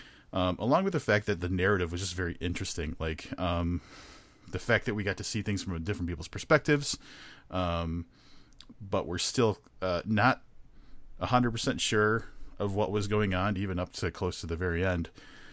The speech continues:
Um, really great. The end of the story was, we didn't really mention it before, but pretty wild. And, uh,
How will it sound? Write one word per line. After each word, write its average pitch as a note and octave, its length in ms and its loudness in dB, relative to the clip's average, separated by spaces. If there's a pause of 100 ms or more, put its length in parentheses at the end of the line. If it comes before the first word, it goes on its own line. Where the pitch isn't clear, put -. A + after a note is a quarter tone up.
(220)
Um, E2+ 460 0 (760)
really A2+ 220 4
great. E2+ 260 2 (580)
The F#2 160 0
end B2+ 160 6
of B2+ 60 4
the A2+ 100 2
story G2 360 2
was, E2 560 -4 (840)
we G#2 80 0
didn't G2 140 0
really F#2+ 140 0
mention F2+ 320 0
it C2+ 80 -6
before, F2 400 0 (240)
but F2+ 280 4 (720)
pretty C#3+ 180 6
wild. B2+ 540 4
And, F2+ 460 0
uh, F2 400 2